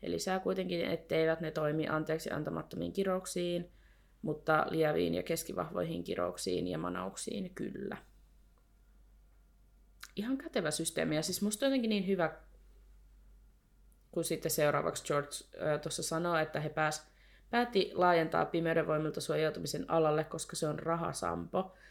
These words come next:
Niin silleen, että ne tekee, tiedätkö, hyvää, mut sitten ne myös on silleen kunnon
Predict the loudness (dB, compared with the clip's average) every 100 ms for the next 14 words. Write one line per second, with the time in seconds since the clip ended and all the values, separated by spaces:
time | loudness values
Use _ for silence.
0 | -20 -20 -20 -20 -20 -20 -20 _ _ _
1 | -8 2 4 4 2 4 6 8 8 8
2 | 4 4 4 4 8 8 8 6 0 0
3 | 6 6 8 6 4 0 -14 -20 -20 -8
4 | -4 -2 0 2 4 6 6 4 4 4
5 | 2 4 4 6 4 4 4 4